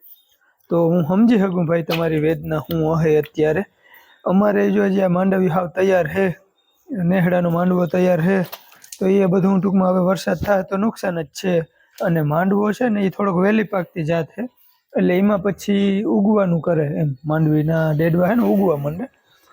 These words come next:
એટલે એક ખેડૂની વેદના ખેડૂ સિવાય બીજું કોઈ સમજી શકે નહીં. પણ આશા કરું કે આજે તમારે થ્રેસર હાલી ગયું હશે અને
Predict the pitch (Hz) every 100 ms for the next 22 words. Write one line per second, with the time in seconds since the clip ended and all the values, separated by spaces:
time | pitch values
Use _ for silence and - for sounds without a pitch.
0 | _ _ - - 190 185 175 165 _ _
1 | _ - 220 - 220 233 240 226 233 196
2 | 226 - 226 220 180 214 202 185 190 185
3 | 180 165 180 170 170 165 160 160 180 147
4 | _ _ _ _ _ _ _ - 190 185
5 | 202 196 233 208 233 220 190 185 190 190
6 | 185 190 190 190 185 _ _ _ _ 196
7 | 190 196 160 160 190 190 180 175 156 147
8 | 214 - - - - _ - _ - 180
9 | 175 175 170